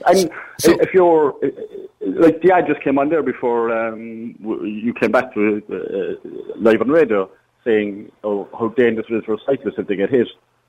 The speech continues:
Speaker 1: Sure, that's even more reason why they should be safer. And all your listeners will tell you, I mean, every motorist will tell you they're going through red lights,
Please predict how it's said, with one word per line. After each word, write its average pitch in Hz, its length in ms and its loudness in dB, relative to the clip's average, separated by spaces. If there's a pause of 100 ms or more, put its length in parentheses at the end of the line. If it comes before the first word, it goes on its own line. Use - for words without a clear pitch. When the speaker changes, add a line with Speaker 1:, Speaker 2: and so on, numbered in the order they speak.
(960)
Speaker 1:
Sure, - 160 0
that's 190 200 -2 (220)
even 156 260 0
more 202 180 4
reason 143 280 2
why 117 80 0
they 113 100 -6
should - 140 -12
be 110 80 -8
safer. - 400 -6 (1300)
And 151 160 2
all 156 180 4
your 156 120 6
listeners 151 280 0
will 123 100 -2
tell 127 140 2
you, 123 140 4
I 143 40 2
mean, 139 180 0
every 139 180 0
motorist 135 380 -4
will 117 80 -10
tell 113 140 -6
you 110 80 -4
they're 113 120 -6
going 113 160 -4
through 107 140 -8
red 110 160 0
lights, 156 320 -2